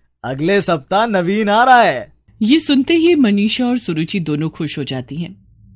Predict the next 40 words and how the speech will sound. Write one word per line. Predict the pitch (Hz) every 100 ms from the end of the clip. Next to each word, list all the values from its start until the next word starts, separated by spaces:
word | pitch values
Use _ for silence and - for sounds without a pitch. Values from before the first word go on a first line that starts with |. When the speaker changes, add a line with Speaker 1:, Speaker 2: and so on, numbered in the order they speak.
| _ _
Speaker 2:
"अब | 214 185
भैया | 185 185 190
ही | 233
कुछ | 226 208 -
कर | 170
सकते | 139 - 127 160
हैं, | 165 170 _ - _ -
अपनी | - 185 175
बात | 175 196
भैया | 185 170 175
से | 175
कहूंगी।" | 170 170 185 175 _ - _ _ -
कुछ | 302 311 -
दिनों | 320 330
बाद | 226 226 226
नवीन | 185 151 165 170
घर | 185 156
आता | 139 135 139
है। | 160 - _ _ _ 107 _ _
Speaker 1:
"माँ, | 123 131 196 _ _ _ _ 190
ये | 202
आपके | 156 117 - 208
लिए | 220
कुछ | 196 196
साड़ियाँ | - 127 113 156 190
लाया | 147 147
हूँ, | 202 123 - _ _ -
और | 226
पिताजी, | 220 156 120 131 220 160 _ _
ये | 240 269
घड़ी | 190 160 180 285 -
आपके | 135 160 - 247
लिए।" | 175 123 - _ _ - - _ -
Speaker 2:
"और | 226
मेरे | 233 220 240
लिए | 269
क्या | 269 277
लाए | 269 254
हो |
भैया?" | 247 262 262